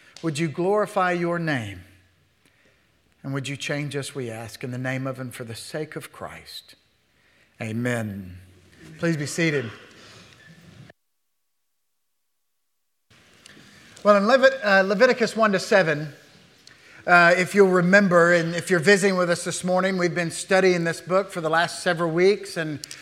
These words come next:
we've covered the first seven, uh, chapters. And in those first seven chapters, we've had all of these offerings and sacrifices that have been laid out before us. Many of those, those,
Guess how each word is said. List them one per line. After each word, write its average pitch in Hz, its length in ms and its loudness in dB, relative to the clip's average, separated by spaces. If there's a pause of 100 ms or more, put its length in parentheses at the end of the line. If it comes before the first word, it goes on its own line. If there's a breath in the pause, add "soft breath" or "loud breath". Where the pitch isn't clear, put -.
(140 loud breath)
we've 170 260 0
covered 185 300 2
the 160 160 -6
first - 540 0
seven, 175 440 2 (160)
uh, 156 200 2
chapters. 165 840 0 (320 loud breath)
And 190 120 2
in 285 140 2
those 269 200 2
first - 440 0
seven 220 340 2
chapters, 165 560 0
we've 190 140 0
had 208 160 0
all 254 260 2
of 254 100 -2
these 214 400 -2 (440 loud breath)
offerings 170 760 4
and 160 180 -2
sacrifices 175 1200 0
that 175 120 0
have 160 140 -4
been 175 220 -2
laid 214 240 0
out 190 280 0
before 170 460 2
us. - 340 -2 (320 loud breath)
Many 233 340 6
of 196 140 4
those, 170 440 4
those, 185 340 0